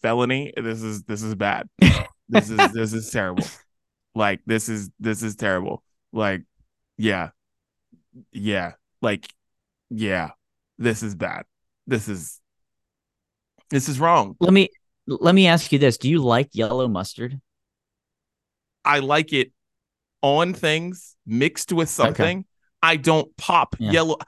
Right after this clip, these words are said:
Speaker 1: I don't just take the thing and squeeze it into my mouth like it's Cheez Whiz. That's what that
Speaker 2: Yeah.
Speaker 1: is?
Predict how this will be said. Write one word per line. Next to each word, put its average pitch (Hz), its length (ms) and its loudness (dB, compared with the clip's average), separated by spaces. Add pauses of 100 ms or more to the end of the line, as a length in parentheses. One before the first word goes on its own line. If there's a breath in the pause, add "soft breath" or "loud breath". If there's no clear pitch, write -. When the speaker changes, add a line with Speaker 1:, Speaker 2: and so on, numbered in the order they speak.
(200 loud breath)
Speaker 1:
I 196 100 2
don't 190 180 0
just 180 260 -4
take - 360 0 (200 soft breath)
the 185 120 0
thing 175 340 0
and 165 120 -6
squeeze 208 460 -4
it 196 200 -2 (680 loud breath)
into 254 240 2
my 175 160 4
mouth 175 360 2
like 160 160 2
it's 165 160 -6
Cheez 233 340 -2
Whiz. 208 440 0 (360 soft breath)
That's 247 240 2
what 233 220 2
that 254 100 8 (180)
Speaker 2:
Yeah. 330 80 2
Speaker 1:
is? 339 240 -6